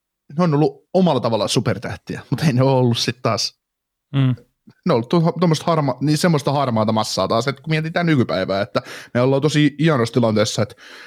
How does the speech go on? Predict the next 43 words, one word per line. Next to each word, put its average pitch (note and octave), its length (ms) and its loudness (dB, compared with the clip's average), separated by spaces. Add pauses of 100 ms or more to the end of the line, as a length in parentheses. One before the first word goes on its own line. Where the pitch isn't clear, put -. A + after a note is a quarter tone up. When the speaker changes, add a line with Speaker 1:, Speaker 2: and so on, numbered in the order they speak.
(220)
Speaker 1:
Teuvo A2+ 220 2
Teräväinen, G#2+ 600 0
Sebastian A#2 600 -2
Aho, A2 260 0
Patrik A2 320 -4
Laine, G#2+ 200 0
Mikko A#2 220 0
Rantanen, A#2 360 0
se, A#3+ 140 2 (400)
se G3 140 0
kaksi - 280 -4
plus F#3+ 120 -2
kaksi, D#3+ 280 0
niin D#3 180 0
se - 140 -2
on G3 140 2
normi. - 280 0 (880)
Speaker 2:
Niin. A#2+ 340 0 (500)
Speaker 1:
Tavallaan. F#2+ 400 -4 (360)
No C3 120 0
eihän C3 200 0
se C#3 120 0
nyt, C#3+ 200 2
ei D#3 100 2
ne D#3 120 2
nyt D#3+ 140 2
joka D#3+ 200 -2
ilta G2+ 200 -2
tietenkään - 380 -6
tee. B2 180 0
Speaker 2:
No D3 120 4
ei. A#2+ 120 2
Speaker 1:
Siis G#2+ 220 2
se, D#3+ 80 2
et - 80 -2 (280)
ei F3 140 4
se, F3 240 2 (260)
si-, - 260 0
siihen, F3 300 2 (120)
siitähän E3+ 360 0
on E3+ 100 2
se E3 80 2
ikuinen D3+ 400 2